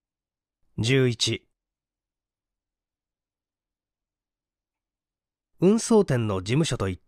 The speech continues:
た、がらんとだだっ広い部屋だ。遮光傘をつけた電灯が一つついている。その光の下に二人の男が立って、一人はタバコをくわえて笑いながら話している。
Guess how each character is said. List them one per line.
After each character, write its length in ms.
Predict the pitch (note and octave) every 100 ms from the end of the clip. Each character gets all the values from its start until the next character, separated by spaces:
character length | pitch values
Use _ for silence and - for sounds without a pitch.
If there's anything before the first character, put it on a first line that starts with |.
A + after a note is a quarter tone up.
| -
た、 240 | E2 - _ _ _
が 140 | - G#2+
ら 120 | C#3
ん 160 | D3 D3
と 240 | - G2
だ 140 | -
だ 80 | A2+
っ 100 | D#3 -
広 260 | D#3+ C3+
い 100 | E2+
部 80 | -
屋 120 | F2
だ。 240 | E2 D2 - _ _ _ _ _ _ _ _ _ _
遮 200 | - D3
光 260 | C#3+ F#3 F#3
傘 260 | F3 D3
を 80 | C3
つ 100 | -
け 100 | D3+
た 120 | B2+
電 180 | A#2 A#2+
灯 200 | B2 A2+
が 160 | G#2+ G#2
一 240 | - E3
つ 160 | - G2
つ 140 | -
い 80 | G2+
て 140 | E2+
い 40 | D2+
る。 180 | D2+ - _ _ _ _ _ _ _ _ _ _ _ _ _ _ -
そ 160 | -
の 160 | B2+ B2+
光 320 | A2 - B2
の 140 | B2 A#2+
下 200 | - A#2+
に 200 | G#2 F#2
二 240 | - E3+
人 140 | E3
の 120 | B2+ A#2
男 300 | A#2 B2+ A2+
が 100 | G2
立 120 | G#2+
っ 20 |
て、 320 | - F#2 D#2+ _ _ _ _ _ _ _ _
一 220 | - - A3
人 120 | F3
は 140 | B2
タ 140 | - C#3
バ 120 | F3
コ 160 | D#3+
を 60 | D3
く 160 | - C3+
わ 100 | B2+
え 60 |
て 300 | - A#2 A2
笑 280 | - G2+ C#3
い 40 | E3
な 120 | D3
が 100 | C3+
ら 100 | A#2+
話 220 | A#2+ A#2
し 40 |
て 120 | - E2
い 60 |
る。 180 | D2+ C#2+